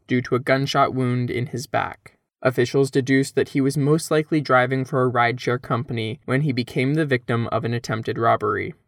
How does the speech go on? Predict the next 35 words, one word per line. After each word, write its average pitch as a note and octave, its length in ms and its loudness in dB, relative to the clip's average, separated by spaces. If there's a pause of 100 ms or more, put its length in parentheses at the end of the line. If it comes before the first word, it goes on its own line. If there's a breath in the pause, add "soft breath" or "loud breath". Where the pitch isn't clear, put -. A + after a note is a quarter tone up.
(140)
His C3 200 2
vehicle B2+ 380 4
was B2 160 -2
found C3 280 2
near B2+ 140 4
the B2 140 -2
intersection C3+ 560 -2
of B2+ 140 -2
Vine B2 300 2
and C3+ 160 -2
Pennsylvania, B2 840 -4 (300)
just C3 320 -2
blocks B2+ 400 2
north A#2+ 380 -2
of B2 180 -2
where A#2 140 2
his B2 160 -4
body A#2 280 4
was A2 180 -6
located. G2+ 600 -6 (500)
Urbana B2 300 4
officers A#2+ 540 0
arrested C3+ 520 2
two E3+ 240 0
teenage E3+ 540 0
suspects - 800 -2
from B2 160 -4
Champaign B2 840 -4
that C3 100 0
have B2+ 120 4
been B2 160 -2
suspected A#2+ 540 -2
of A2+ 140 -4
the A#2 80 -4
crime. - 460 -8